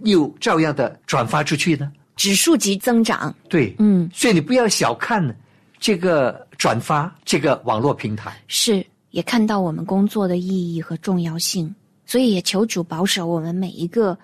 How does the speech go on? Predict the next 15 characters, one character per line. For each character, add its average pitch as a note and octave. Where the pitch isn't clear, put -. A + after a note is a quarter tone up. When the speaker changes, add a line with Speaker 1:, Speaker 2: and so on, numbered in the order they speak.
Speaker 2:
参 D4+
与 A#3+
在 G#3+
这 G3+
个 F#3+
过 G3+
程 F3
中 F#3+
的 E3+
同 F3
工 G3+
弟 G#3
兄 G3+
姐 F#3
妹， F3+